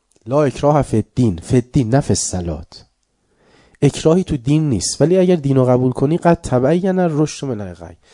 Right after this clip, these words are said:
از قی و پوچی وقتی رها می‌شی که دین رو بپذیری. دین یه حقیقت جامعه،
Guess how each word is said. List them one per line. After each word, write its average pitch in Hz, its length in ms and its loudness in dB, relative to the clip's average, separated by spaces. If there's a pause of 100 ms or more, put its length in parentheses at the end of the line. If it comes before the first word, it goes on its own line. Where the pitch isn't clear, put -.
(380)
از 135 240 -6 (100)
قی 131 340 0
و 120 100 -2
پوچی - 600 -4
وقتی 139 460 -2
رها 175 320 2
می‌شی 180 240 -4
که 196 120 -2
دین 156 360 -4
رو 98 80 -12
بپذیری. 85 500 -18
دین 160 220 -12
یه 180 120 -4
حقیقت 120 380 -8
جامعه، 85 600 -10